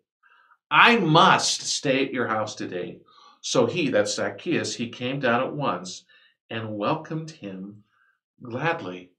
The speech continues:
Jesus finds Zacchaeus among all the other people and all the impressive people and all the front row people.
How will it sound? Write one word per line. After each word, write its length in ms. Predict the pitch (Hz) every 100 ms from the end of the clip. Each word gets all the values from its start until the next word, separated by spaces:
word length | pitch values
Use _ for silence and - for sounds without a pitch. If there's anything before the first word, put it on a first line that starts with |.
| _ _ _ _ _ _
Jesus 760 | 143 - 175 262 269 170 170 - _ _ _ -
finds 580 | 226 240 139 165 - 147
Zacchaeus 800 | 165 180 180 190 226 - - - - - -
among 340 | 170 165 156 156
all 180 | 147 196
the 120 | 208
other 160 | 208 196
people 480 | 185 185 202 208
and 100 | 123
all 160 | 127 151
the 120 | 156
impressive 580 | 123 117 147 170 175 151
people 300 | 170 170 170
and 80 | 175
all 160 | 165 151
the 120 | -
front 360 | - 143 165
row 240 | 151 160 180
people. 580 | 180 185 208 226 226